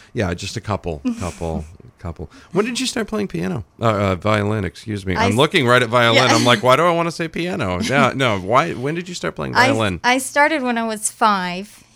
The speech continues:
Speaker 2: and, uh, my mother played violin and plays violin and viola, and, um, I don't remember what made me wanna do it, but I did, and, uh, I, I always liked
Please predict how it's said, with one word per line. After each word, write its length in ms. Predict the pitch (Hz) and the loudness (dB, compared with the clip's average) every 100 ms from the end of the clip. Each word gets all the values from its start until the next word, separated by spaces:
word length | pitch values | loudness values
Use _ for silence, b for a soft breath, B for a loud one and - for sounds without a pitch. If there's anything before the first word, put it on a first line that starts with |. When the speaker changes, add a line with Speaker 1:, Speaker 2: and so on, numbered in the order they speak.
| - | -6
Speaker 2:
and, 600 | 233 214 208 202 196 - | -2 -2 -2 -4 -8 -6
uh, 300 | 208 196 185 170 | -2 0 -2 0
my 140 | 240 | 2
mother 240 | 269 294 | 4 2
played 460 | 294 233 202 185 - - | 0 -4 -8 -10 -18 -8
violin 580 | 196 175 185 175 175 | -4 -4 -6 -8 -8
and 120 | 180 180 | -10 -12
plays 320 | 202 185 - | -10 -10 -10
violin 340 | 175 185 202 | -10 -8 -6
and 80 | 202 | -8
viola, 600 | 190 202 190 190 196 208 | -8 -6 -4 -4 -4 -4
and, 560 | - 190 185 185 185 180 - | -8 -8 -8 -8 -10 -12 -16
um, 400 | 196 190 185 185 - | -10 -8 -8 -10 -6
I 200 | 196 240 | -4 -2
don't 200 | 311 - | -4 -2
remember 320 | 269 277 294 | 0 0 0
what 180 | 262 233 | -2 -2
made 200 | 247 247 | -2 -2
me 100 | 240 | -2
wanna 280 | 240 233 233 | -4 -6 -6
do 240 | 233 240 | -4 -4
it, 300 | 190 - - _ - | -6 -8 -20 _ -16
but 460 | 214 196 - - - b b b b | -8 -8 -8 -18 -20 b b b b
I 180 | 202 208 | -6 -4
did, 500 | 208 247 214 202 214 - - | -2 -2 -2 -4 -8 -16 -10
and, 520 | 208 202 196 196 196 - | -8 -6 -6 -8 -10 -10
uh, 40 | |
I, 680 | 202 196 190 190 - 196 196 - 196 - - | -8 -6 -4 -4 -4 -4 -6 -12 -18 -18 -4
I 300 | 202 202 202 | -2 0 -2
always 360 | 208 226 240 214 | -2 -4 -4 -4
liked 400 | 220 220 - | -6 -6 -12